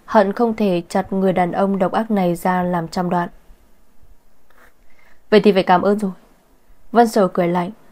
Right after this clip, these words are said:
đang định ngắt điện thoại thì lại nghe thấy đối phương nói. "Không cần khách khí. Vân đại tiểu thư quả nhiên thông minh lanh lợi.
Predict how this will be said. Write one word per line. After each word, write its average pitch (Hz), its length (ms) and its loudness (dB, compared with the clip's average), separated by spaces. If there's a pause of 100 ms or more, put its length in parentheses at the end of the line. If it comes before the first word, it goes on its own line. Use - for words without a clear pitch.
(160)
đang 220 240 4
định 185 220 0
ngắt 240 160 -2
điện 180 180 0
thoại 185 260 -4 (360)
thì 208 140 6
lại 190 240 4
nghe 202 180 0
thấy 190 340 0
đối 190 160 2
phương 196 240 -2
nói. 180 300 -2 (1120)
"Không 208 180 4
cần 190 140 2
khách 226 180 -2
khí. 196 280 -4 (880)
Vân 247 180 4
đại 202 160 6
tiểu 190 160 2
thư 214 380 4
quả 180 140 2
nhiên 190 220 0
thông 196 160 -2
minh 185 160 -2
lanh 180 180 -2
lợi. 185 200 -4